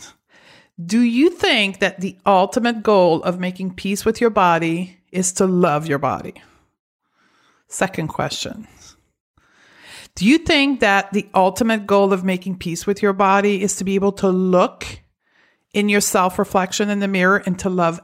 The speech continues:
every part of your body? Perhaps you think that you should be able to put a bikini on and be able to show off your body to everyone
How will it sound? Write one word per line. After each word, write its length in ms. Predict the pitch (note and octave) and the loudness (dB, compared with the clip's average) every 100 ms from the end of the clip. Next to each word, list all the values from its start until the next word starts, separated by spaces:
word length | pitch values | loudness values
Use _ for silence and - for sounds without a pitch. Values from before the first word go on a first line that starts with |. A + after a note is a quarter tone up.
| - | -4
every 520 | F3 F3+ F#3+ G3+ G3+ | -4 -2 -4 -4 -2
part 680 | - G#3 F#3+ A#3+ - - - | -2 0 2 2 -2 -10 -6
of 100 | A#3+ | -2
your 120 | B3 | 0
body? 500 | A#3+ B3 B3+ E4 F#4+ _ _ _ _ _ _ - - - - | 2 2 2 -2 -4 _ _ _ _ _ _ -20 -16 -14 -4
Perhaps 340 | C#4 C#4 G4 E4+ | 0 0 0 -2
you 60 | |
think 280 | E4 C#4+ C4 | 0 0 2
that 160 | B3 G#3+ | -2 -2
you 80 | |
should 300 | G#3+ - G3+ | -4 -2 -4
be 160 | G3+ G#3+ | -2 -2
able 340 | G#3 G3+ G3+ G3 | 0 0 -2 -4
to 640 | - - G#3+ G3 G3 G3 - - - _ - | -12 -8 -6 -4 -6 -8 -14 -20 -20 _ -4
put 140 | A3 | -2
a 40 | |
bikini 800 | G#3+ G3 C4 - E4+ F#4+ G#4+ D4 | 0 0 -4 -2 0 2 2 0
on 520 | F3+ E3 D#3 D#3+ F#3 F3+ | 2 2 2 0 -4 -2
and 340 | G#3+ G#3 G#3 | 0 2 0
be 160 | G3 A#3+ | 0 0
able 200 | A3+ C4+ | 2 0
to 160 | C4+ | 2
show 560 | B3 - - - C#4 D4 | 0 0 -2 2 2 4
off 320 | D4+ D#4 C#4+ | 4 2 2
your 100 | C4 | 0
body 320 | A3+ A3 A3+ | 2 0 0
to 240 | A3 A3 - | -2 -4 0
everyone 880 | C4+ B3 B3 A#3 G#3+ G3 E3+ D#3+ | 0 0 -2 0 0 2 0 -2